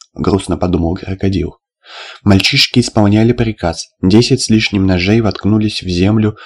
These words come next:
Крокодил вытащил свой тесак и, чувствуя себя идиотом, нарисовал на земле неровную окружность. «А теперь», — мягко сказала Ира, — «условия, соблюдения которых будет означать вашу победу.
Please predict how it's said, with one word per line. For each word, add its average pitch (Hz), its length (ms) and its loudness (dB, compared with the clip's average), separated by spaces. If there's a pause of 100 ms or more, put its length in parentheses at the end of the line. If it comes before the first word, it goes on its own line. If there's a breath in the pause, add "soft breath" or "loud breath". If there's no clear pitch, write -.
(100)
Крокодил 104 480 2
вытащил 104 440 -2
свой 92 260 2
тесак - 460 -6
и, 95 80 -4
чувствуя 95 400 -2
себя 90 280 -2
идиотом, 95 540 0
нарисовал 95 520 -2
на 101 140 0
земле 87 300 0
неровную 92 480 0
окружность. - 800 -8 (600 soft breath)
«А 107 100 0
теперь», — - 480 -2 (100)
мягко 113 320 0
сказала 107 520 0
Ира, — 107 220 -4 (320 loud breath)
«условия, 113 500 2
соблюдения 101 680 2
которых 110 440 -2
будет 104 360 0
означать 92 560 -2
вашу 87 320 0
победу. 104 460 -2